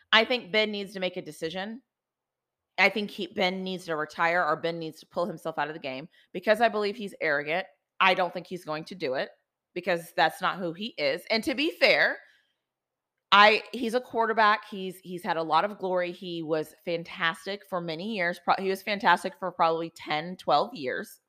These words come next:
I get it. So he's probably thinking, like, "I'm not gonna pull myself. They're gonna have to pull me." Whatever. But we have coaches for a reason. It's time for our coaches to step up and pull Ben out of the game.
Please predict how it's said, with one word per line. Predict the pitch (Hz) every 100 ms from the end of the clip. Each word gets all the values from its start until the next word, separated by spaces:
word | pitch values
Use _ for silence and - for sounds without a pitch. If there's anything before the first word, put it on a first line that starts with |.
| _ -
I | 165
get | 190 151
it. | 143 254 - - - -
So | 240
he's | 262 247
probably | 381 311 320
thinking, | 277 233 226
like, | 208 214
"I'm | 247
not | 285
gonna | 233 208
pull | 185
myself. | 165 165 156 165
They're | 185
gonna | 175
have | 165 156
to | 156
pull | - 127
me." | 127 - _ -
Whatever. | 156 185 208 180 135 135 170 254 - _ _ _ _ 156
But | 180 214 165 202 - _ _ _ _ _ -
we | 233
have | 254 254
coaches | 254 233 233 208
for | 202 185
a |
reason. | 170 151 123 - _ -
It's | 233 233
time | 220 233
for | 277
our | - 233
coaches | 254 208 214 208 -
to | 185
step | - 185 180 156
up | 151 202 -
and | 180 175 -
pull | 202 180 180 170 170 - _ _ 151 131
Ben | 175 165
out | 160 147
of | 151
the | -
game. | - 131 -